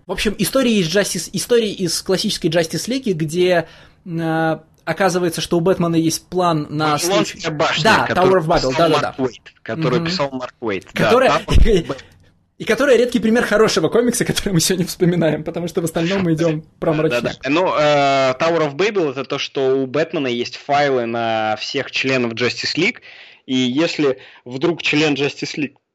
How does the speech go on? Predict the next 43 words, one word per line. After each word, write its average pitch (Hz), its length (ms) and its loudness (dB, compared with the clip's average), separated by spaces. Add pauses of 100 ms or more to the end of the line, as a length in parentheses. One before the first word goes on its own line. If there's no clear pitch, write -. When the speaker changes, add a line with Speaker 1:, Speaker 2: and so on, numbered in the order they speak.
(140)
Speaker 2:
начнет 151 420 -4
творить 139 340 -2
плохое, 233 360 0
то 170 140 -2
Бэтмен 151 360 -2
быстро 143 240 -6
с - 80 -8
ним 143 140 -2
справится, 220 420 -2
потому 139 220 -4
что - 140 -4
он 143 60 -2
знает 143 260 -2
все - 160 -2
его 131 140 0
слабости 196 480 -2
и 120 80 0
знает, 151 440 0
э, 120 540 0 (140)
ну, 143 140 -4
где 104 360 -4
лежат 143 360 0
оружие, 135 460 -2
которое 117 380 -4
может, 113 360 -6
в 107 40 -8
общем, 101 260 -6
причинить 113 500 -6
ему 104 240 -6
вред. 85 360 -8 (600)
Speaker 1:
Значит, 151 420 -6
неизбежно 170 560 2
дальше, 143 500 -2 (140)
после 139 520 -4
Большой 143 360 -2
Троицы, 131 400 -4
у - 60 -10
нас 135 260 -8
есть 127 260 -10
Флэш 156 340 -2
и - 60 -8
Зеленый 127 320 -4
Фонарь. 127 420 -6